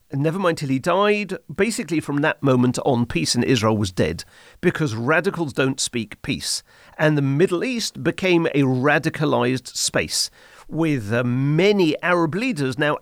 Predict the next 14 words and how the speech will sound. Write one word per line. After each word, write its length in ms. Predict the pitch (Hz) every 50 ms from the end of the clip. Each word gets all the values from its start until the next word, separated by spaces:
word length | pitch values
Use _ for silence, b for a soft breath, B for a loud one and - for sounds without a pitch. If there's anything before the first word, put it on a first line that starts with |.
| -
outdoing 520 | 196 208 - - 151 196 202 190 175 156 147
each 240 | 151 160 - -
other 220 | 170 151 156 147 160
and 420 | 156 147 117 87 110 110 110 101
subsequently 680 | - - - 208 202 - - - - 156 143 - 139 143
outdoing 320 | - - 151 151 151 147 143
each 160 | 139 - -
other 200 | 143 139 123 131
in 120 | 123 131 123
anti-Jewish 720 | - 147 151 - - 135 123 - 196 202 196 190 - -
and, 140 | 123 113 B B B B
and 140 | B 147 151
anti-Israel 760 | 151 151 147 139 - - - 185 185 139 120 143 151 147 143 127
rhetoric. 560 | 127 160 - - - 78 57 - _ - b